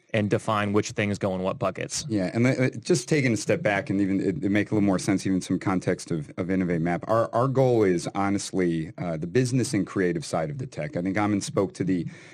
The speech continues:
Speaker 2: the things that you look at technology to solve. Is it scalable? Is it architected well? Does it integrate? Uh, is it low in bugs? That's table stakes with SaaS. If you have any of that wrong, the expectation is it's fixed the next day.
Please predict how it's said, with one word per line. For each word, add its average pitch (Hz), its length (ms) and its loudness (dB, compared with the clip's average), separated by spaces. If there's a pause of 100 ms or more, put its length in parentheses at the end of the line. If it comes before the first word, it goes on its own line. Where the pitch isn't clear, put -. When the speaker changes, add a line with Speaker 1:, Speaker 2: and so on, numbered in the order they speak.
(160)
Speaker 2:
the 107 80 -2
things 143 260 4
that 131 120 2
you 110 120 2
look 110 240 2
at 101 100 2
technology 92 580 0
to 82 40 0
solve. 85 300 -2
Is - 120 -6
it - 60 -12
scalable? 110 320 2
Is 90 80 0
it 87 80 -2
architected 92 580 0
well? 92 240 0
Does 87 200 -2
it 92 80 0
integrate? 92 640 2 (380)
Uh, 85 220 0
is 87 140 -2
it 85 160 -2
low 98 260 2
in 92 100 2
bugs? 90 360 0
That's 104 340 -2
table 95 320 0
stakes 101 460 -2
with 92 100 0
SaaS. 98 480 0
If 87 140 -4
you 101 80 4
have 92 180 0
any 98 160 2
of 95 80 2
that 92 160 2
wrong, 95 460 2
the 92 120 2
expectation 98 600 0
is 82 100 -2
it's - 160 -6
fixed - 300 -6
the 95 80 -2
next 90 300 -2
day. 90 300 2